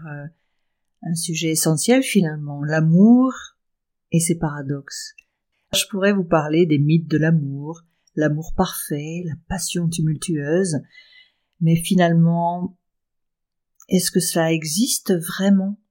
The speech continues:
l'amour parfait ? Parce que finalement, on voit ça dans les médias, on voit ça à la télé, on voit ça dans des livres,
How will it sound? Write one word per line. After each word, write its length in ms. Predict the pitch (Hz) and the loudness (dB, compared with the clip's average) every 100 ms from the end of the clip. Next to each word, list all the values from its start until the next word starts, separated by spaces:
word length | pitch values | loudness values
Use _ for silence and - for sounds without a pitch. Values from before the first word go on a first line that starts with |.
| _ _ _ - | _ _ _ -10
l'amour 560 | 151 156 160 165 165 - | -6 -2 2 2 0 -4
parfait ? 540 | 165 165 - 180 196 _ _ _ _ _ _ _ | -6 -6 -12 -12 -14 _ _ _ _ _ _ _
Parce 140 | - - | -12 -2
que 100 | 175 | -2
finalement, 480 | 170 165 160 165 | 0 -4 -4 -4
on 60 | 165 | -4
voit 100 | 156 | -4
ça 180 | 160 175 | -4 -2
dans 140 | 165 | -2
les 120 | 147 | -2
médias, 440 | 160 185 - 254 269 262 | 0 -2 -2 -8 -6 -4
on 40 | |
voit 100 | 190 | -2
ça 180 | 170 170 | -2 -4
à 40 | |
la 100 | 147 | -6
télé, 520 | 139 - 214 233 240 240 | -8 -10 -8 -8 -10 -10
on 60 | 180 | -8
voit 120 | 160 | -10
ça 140 | - | -10
dans 160 | 160 147 | -10 -8
des 160 | 151 | -10
livres, 440 | 156 190 220 214 | -6 -4 -4 -6